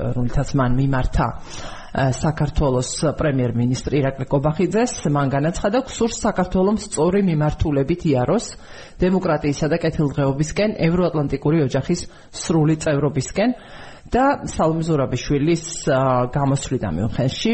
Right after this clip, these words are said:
„გაფართოება ჩვენთვის ეგზისტენციურია და რისი გაზიარებაც მინდა ისაა, რომ გაფართოება დღეს თქვენთვისაც ეგზისტენციურიაო“, ა, უთხრა მან თავის ევროპელ პარტნიორებს, რომლებიც ასევე მონაწილეობდნენ, ა,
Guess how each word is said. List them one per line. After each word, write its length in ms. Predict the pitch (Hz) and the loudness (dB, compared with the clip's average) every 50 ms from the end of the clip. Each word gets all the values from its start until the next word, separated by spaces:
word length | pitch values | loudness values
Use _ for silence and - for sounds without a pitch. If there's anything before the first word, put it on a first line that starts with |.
| 247 226 - | 2 0 -2
„გაფართოება 760 | - - 151 - 143 139 - - 160 143 131 127 123 160 175 | -2 -2 0 0 0 0 0 2 2 2 2 2 2 0 0
ჩვენთვის 480 | 170 - - 165 135 127 - 135 127 - - | 0 0 -2 -2 0 0 0 -2 -2 -2 -2
ეგზისტენციურია 1000 | - 160 151 - 160 175 - - - 170 175 175 - - 196 180 185 185 226 254 254 247 - - - - - - - | -2 -2 0 2 2 0 0 0 0 -2 -2 -2 0 0 2 2 4 4 2 2 0 -2 -6 -16 -18 -20 -20 -20 -8
და 140 | - - 165 | -2 0 2
რისი 280 | 165 165 156 - 170 - | 2 2 0 0 -2 -2
გაზიარებაც 580 | - 165 165 156 147 165 165 151 139 151 147 - | 0 2 2 2 2 2 2 2 2 0 -2 -2
მინდა 240 | - 139 127 117 123 | -2 -2 0 0 0
ისაა, 260 | - 127 - 180 156 156 | 0 0 0 2 2 2
რომ 140 | 180 196 190 | 2 2 2
გაფართოება 540 | - 156 143 - 139 - - 143 135 151 170 | 2 2 2 0 0 0 -2 -2 0 0 0
დღეს 220 | - 156 156 156 - | 0 0 -2 -2 -2
თქვენთვისაც 720 | - - - - 240 208 202 - 196 165 - - 156 143 - - - | -8 -8 -2 0 0 0 2 0 0 0 0 0 -2 -2 -2 -4 -8
ეგზისტენციურიაო“, 1120 | - - 147 143 - 139 131 - - 139 139 120 - - 131 120 123 120 117 73 65 - - - - - - - - - - - | -4 -4 -2 -2 0 -2 -2 -2 0 -2 -2 -2 -2 -2 0 0 0 0 0 0 -2 -4 -6 -10 -14 -14 -14 -14 -14 -14 -14 -6
ა, 100 | - - - | -2 0 0
უთხრა 320 | - - 147 - - 147 131 | 2 2 0 2 2 0 2
მან 140 | 135 135 139 | 0 0 0
თავის 260 | - 151 113 139 139 - | 0 0 0 0 -2 -2
ევროპელ 460 | - 151 143 139 147 139 - - 151 156 | 0 2 2 2 2 2 2 0 0 0
პარტნიორებს, 580 | - 170 151 147 - 147 131 131 135 156 - | 0 0 0 0 0 0 0 0 0 0 -2
რომლებიც 380 | - 151 131 123 123 131 147 - | 0 0 0 0 0 -2 -2 -2
ასევე 260 | 135 113 - - 135 | -2 -2 0 0 0
მონაწილეობდნენ, 960 | 143 147 139 135 131 127 - - 139 120 131 127 117 123 - 131 127 127 135 147 | 2 2 2 2 2 0 0 0 0 0 2 2 0 0 -2 -2 0 0 0 -2
ა, 680 | 147 - - - - - - - - - - - | -2 -6 -6 -6 -4 -4 -2 -2 -2 0 0 2